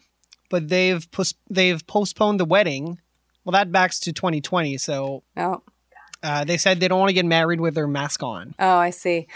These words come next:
Speaker 2: I feel like he doesn't have an off button,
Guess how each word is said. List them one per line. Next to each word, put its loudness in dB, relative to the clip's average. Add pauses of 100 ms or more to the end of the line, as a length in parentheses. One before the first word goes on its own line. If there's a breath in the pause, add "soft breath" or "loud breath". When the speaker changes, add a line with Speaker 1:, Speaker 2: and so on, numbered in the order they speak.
(120 loud breath)
Speaker 2:
I 2
feel 2 (160)
like 0
he 2 (220)
doesn't 4
have 4
an 0
off 4
button, -2